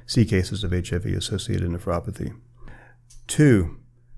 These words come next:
the age at onset is significantly earlier for G one and or G two homozygotes or compound heterozygotes carrying two risk alleles. Three, kidney survival is significantly shorter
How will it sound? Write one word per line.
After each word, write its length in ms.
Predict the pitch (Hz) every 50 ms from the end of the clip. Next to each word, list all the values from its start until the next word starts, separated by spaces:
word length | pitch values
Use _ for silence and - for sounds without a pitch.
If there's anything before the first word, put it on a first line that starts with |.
| - - -
the 140 | - 110
age 220 | 113 123 131 123 110
at 80 | 110
onset 500 | 107 113 120 127 123 127 - 110 104 98
is 120 | 98 92 -
significantly 680 | - 113 107 113 117 107 120 110 113 110 107 101 98 95
earlier 540 | - - 120 127 127 120 110 98 98 98 95
for 240 | 92 - - 98
G 240 | 95 92 101 110 113
one 340 | 110 107 110 110 107 104 98
and 360 | - - 110 110 113 117 110
or 240 | - - 104 101 98
G 240 | 95 98 107 107 104
two 220 | - - 113 95
homozygotes 880 | 85 117 113 104 104 98 95 104 104 107 98 98 95 87 90 90 - - -
or 140 | 92 92
compound 580 | 92 - - 104 98 95 95 104 95 95 92 90 -
heterozygotes 840 | - 107 110 107 101 92 101 90 90 87 90 85 85 - - - - - _ _ _ _ _ _ _ _ _
carrying 300 | - - 110 98 92 92
two 180 | - - 120 110
risk 240 | 101 98 95 - -
alleles. 540 | - 82 87 82 76 65 50 - - - - - - _ _ _ _ _ _ _ _ _ _ _ _ _ _ _ _ _ - -
Three, 640 | - - 123 113 117 123 120 110 98 90 82 - - - _ _ _ _ _ _ _ _ _ -
kidney 280 | - 143 131 135 143
survival 720 | 127 131 - 120 107 95 110 110 120 131 123 110 110 98 95
is 140 | 92 90 -
significantly 540 | - 113 113 110 110 107 110 101 95 98
shorter 640 | 95 - - - 123 120 123 113 113 104 98 92 -